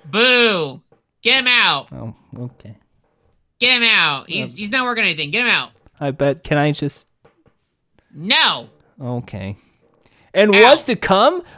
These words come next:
Speaker 2: We'll have another sneak peek at the Gotham season finale.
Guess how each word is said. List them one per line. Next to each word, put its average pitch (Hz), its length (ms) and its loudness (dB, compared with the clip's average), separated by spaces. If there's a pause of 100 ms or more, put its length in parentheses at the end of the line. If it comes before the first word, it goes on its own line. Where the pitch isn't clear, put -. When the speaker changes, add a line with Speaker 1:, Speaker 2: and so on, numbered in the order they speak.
Speaker 2:
We'll 175 200 6
have 277 260 6
another 185 580 6
sneak 240 340 -4
peek 320 280 2
at - 140 0
the 196 80 2
Gotham 143 480 0
season 233 400 -2
finale. 311 680 2